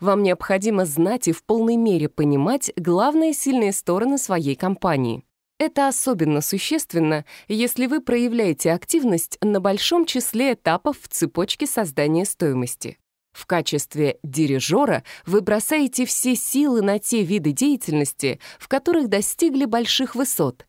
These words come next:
и передаёте на аутсорсинг все остальные, тем самым сокращая расходы и повышая гибкость. Исключительно важно не разглашать лишней информации,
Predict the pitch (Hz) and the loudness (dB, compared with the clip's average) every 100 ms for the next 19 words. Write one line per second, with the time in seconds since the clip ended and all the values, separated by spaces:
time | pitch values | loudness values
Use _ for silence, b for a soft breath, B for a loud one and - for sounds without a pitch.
0 | B B - 240 220 247 254 277 220 160 | B B -2 0 2 0 2 2 2 0
1 | 156 160 156 160 - 330 - 339 330 - | 2 2 2 0 -2 0 2 2 2 -2
2 | - 294 277 - 202 170 170 165 165 B | 0 0 0 0 0 2 2 2 -2 B
3 | B - 214 190 - 254 226 190 - 226 | B 0 0 2 0 0 0 0 -2 -4
4 | - 226 - - 151 135 139 - 277 208 | -2 -4 -2 0 0 0 -4 -2 0 2
5 | 165 - 156 165 202 202 196 202 - 123 | 0 0 0 0 2 0 0 -4 -2 -6
6 | - - _ _ _ - 196 - 220 220 | -6 -14 _ _ _ -4 -4 0 0 0
7 | 285 262 233 233 214 254 254 233 226 - | -2 0 0 0 2 0 2 2 0 0
8 | 226 226 226 180 202 214 - 277 269 - | 0 2 2 0 0 0 0 -2 -2 -4
9 | 214 220 220 226 214 214 220 233 247 247 | -2 -2 0 0 0 0 0 2 0 -2
10 | - 139 123 | -2 -2 -2